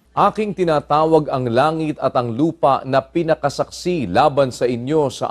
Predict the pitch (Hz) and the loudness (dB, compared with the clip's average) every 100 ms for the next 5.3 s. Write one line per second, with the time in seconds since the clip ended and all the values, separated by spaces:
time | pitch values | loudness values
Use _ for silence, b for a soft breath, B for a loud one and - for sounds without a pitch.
0 | 117 113 107 101 92 - 92 - _ _ | -2 0 0 -2 -6 -4 -4 -6 _ _
1 | _ _ - 95 117 120 123 127 123 113 | _ _ -6 -2 0 -2 -6 -4 0 0
2 | 98 123 117 95 107 104 101 - 98 117 | 0 0 -2 -4 -6 -2 -2 -2 -4 0
3 | 135 143 - 110 92 85 143 131 127 135 | 2 0 -2 -6 -6 -6 -4 0 0 0
4 | 139 - 120 - 120 107 110 104 92 123 | -2 -4 -4 -4 -8 -4 -2 -2 -2 -2
5 | 165 113 62 | 0 -2 -6